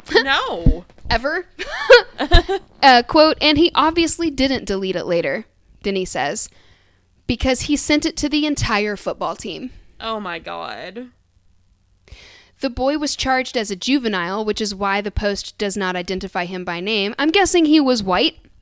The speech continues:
Speaker 2: Oh, yeah.
Speaker 1: Because we only, for some reason, charge people of color who are underage as adults.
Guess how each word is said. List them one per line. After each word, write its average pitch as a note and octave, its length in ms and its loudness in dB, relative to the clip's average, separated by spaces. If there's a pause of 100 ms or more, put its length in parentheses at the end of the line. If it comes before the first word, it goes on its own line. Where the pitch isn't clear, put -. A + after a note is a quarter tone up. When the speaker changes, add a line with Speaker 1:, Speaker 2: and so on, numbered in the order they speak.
(240)
Speaker 2:
Oh, F4+ 240 -8
yeah. D#3+ 420 -10 (1500)
Speaker 1:
Because A#3 480 0
we A#3+ 180 0
only, A#3 280 0
for B3 180 -6
some A#3 220 -2
reason, A3 280 -2
charge G#3+ 360 0
people A3 300 -4
of F#3+ 100 -4
color A3+ 340 0
who C#4+ 120 4
are C#4 100 6
underage C#4 540 2
as C#4+ 140 6
adults. D4+ 580 2